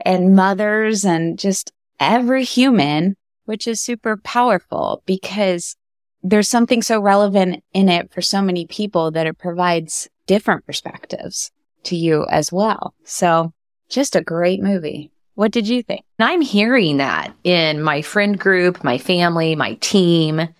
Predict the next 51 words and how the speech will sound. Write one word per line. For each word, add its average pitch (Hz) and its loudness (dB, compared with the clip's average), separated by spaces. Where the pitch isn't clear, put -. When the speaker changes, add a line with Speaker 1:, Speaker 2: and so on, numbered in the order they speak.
Speaker 2:
is 175 2
women 196 2
and 165 2
men 165 2
alike 151 -2
are 151 0
finding 147 -2
a 135 -2
lot 147 0
of 156 -4
value. 151 0
And 233 4
surprisingly, - -4
people 190 0
are 160 0
saying, 139 -4
"Oh 220 2
my 220 2
gosh, 226 -2
I 170 0
hadn't 170 -2
expected." - -4
I 175 0
have 196 -2
one 202 2
colleague 165 0
that 151 -2
said, 147 0
"I 240 0
thought 208 -2
it 143 -4
was 170 0
a 165 -4
kid's - 0
movie." 120 -2
So 135 0
I 139 0
was 151 -6
like, 156 -2
"Yeah, 254 0
I'm 220 -2
not - -2
sure." 220 0
But 180 -4
then 165 2
I 156 0
was 196 -2
blown 392 -4
away 143 -8
by 139 -4
it. 135 -4